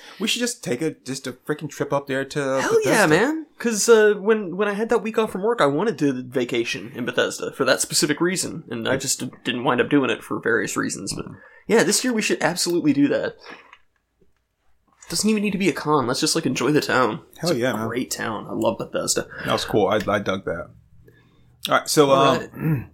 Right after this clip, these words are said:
Speaker 2: So, Johnny
Speaker 1: so,
Speaker 2: Sacco.
Speaker 1: <laughs> yeah, we're back here with episode three of Johnny Sacco and his flying robot, or Johnny Sacco and, uh, Johnny,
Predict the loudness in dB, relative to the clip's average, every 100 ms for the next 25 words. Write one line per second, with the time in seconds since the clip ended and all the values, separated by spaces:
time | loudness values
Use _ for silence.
0 | _ _ -10 -8 -10 -4 0 6 6 4
1 | -2 -4 0 0 4 4 6 4 4 2
2 | 2 -4 -6 -6 -4 -4 -4 -2 0 2
3 | 2 0 -6 -20 -4 -2 -2 -2 0 2
4 | 2 0 0 -2 -6 _ -10 -8 -6 -4
5 | 0 0 2 0 2 2 0 0 0 0
6 | 0 2 2 0 -2 -4 -8 -8 -6 -6
7 | -2 -2 -2 -6